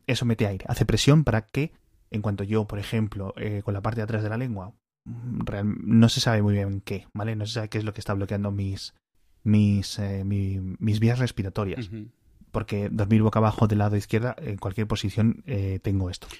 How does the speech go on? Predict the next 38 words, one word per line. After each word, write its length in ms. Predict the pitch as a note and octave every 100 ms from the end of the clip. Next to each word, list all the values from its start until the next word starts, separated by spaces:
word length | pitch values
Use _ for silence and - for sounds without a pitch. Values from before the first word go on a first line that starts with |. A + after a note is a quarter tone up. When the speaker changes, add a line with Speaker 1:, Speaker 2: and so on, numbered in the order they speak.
| _
Speaker 2:
Sí, 140 | -
que 80 | A#2
no 100 | A2
es 80 | A#2+
gravedad 460 | C3 B2 A2 A2+ A2
de 80 |
la 100 | G#2+
lengua 340 | G#2 G#2+ G#2 G2+
que 60 |
esté 480 | F#2+ - G2+ G2+ G2
yendo 240 | G2 F#2+ F2+
para 100 | D3
Speaker 1:
Exacto, 260 | - G2+
Speaker 2:
atrás 280 | G2+ G2 -
o 40 |
algo. 60 | F2
Speaker 1:
pero 160 | C3+ C3
una, 180 | E3 F3
una 140 | E3
de 80 | E3+
las 100 | D#3
cosas 240 | E3 D#3+
puede 140 | - A#2
ser 140 | -
la 80 | A2+
propia 200 | G#2 G#2
gravedad 260 | G#2 G2 G2
de 40 |
la 60 | F#2+
lengua, 220 | F#2+ F#2
pero 180 | - G#2
eso 180 | B2 C3
no 120 | A#2+
ocurriría 580 | A2 A2+ A#2 B2+ F#2+ - _ _ _ _ _ _ _ -
cuando 160 | G#2+ G2
estoy 160 | -
boca 200 | G2+ G#2+
abajo. 320 | A#2+ B2 D3